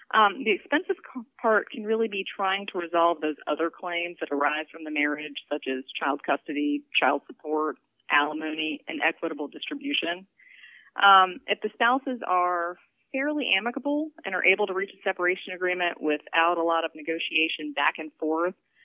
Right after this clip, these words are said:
I would say a typical cost can be five thousand to ten thousand, provided the marital estate is not too complicated.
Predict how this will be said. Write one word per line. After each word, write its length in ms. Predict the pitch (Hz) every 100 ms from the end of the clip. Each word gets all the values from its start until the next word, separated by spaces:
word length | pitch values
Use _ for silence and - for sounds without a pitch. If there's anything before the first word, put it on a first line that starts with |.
| - _
I 60 | 240
would 120 | 247 247
say 100 | 233
a 260 | - -
typical 300 | 214 233 233
cost 400 | 214 - 156 170 - _ _ _ _ _ _ _ _ _
can 140 | 233 220
be 160 | 185 -
five 260 | 175 160 180
thousand 380 | 175 170 170 156
to 80 | - -
ten 160 | 156
thousand, 440 | 160 160 160 165 160
provided 440 | 160 151 156 160 147
the 60 |
marital 380 | 151 151 165 147
estate 400 | - - 151 -
is 80 | 165
not 160 | 160 -
too 100 | - 147
complicated. 640 | 151 147 160 175 160 160